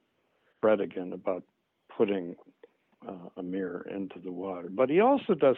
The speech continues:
something else, which is to pass on to Bredigin, um,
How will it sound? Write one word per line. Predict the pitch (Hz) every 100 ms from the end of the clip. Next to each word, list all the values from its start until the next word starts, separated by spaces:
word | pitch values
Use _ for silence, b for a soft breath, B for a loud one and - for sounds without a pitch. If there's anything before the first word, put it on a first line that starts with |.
| -
something | 139 - 90 101
else, | 101 - - _ b b b b b b b b b b _ _
which | 120 123 -
is | 135 131 117 - - - _ - -
to | 131 127 120 -
pass | - 143 151 160 -
on | 127 123 120
to | 120
Bredigin, | 107 - 127 135 135 123 107 104 98 92 95 _ _ _ _ _ _ _
um, | 110 107 104 104 98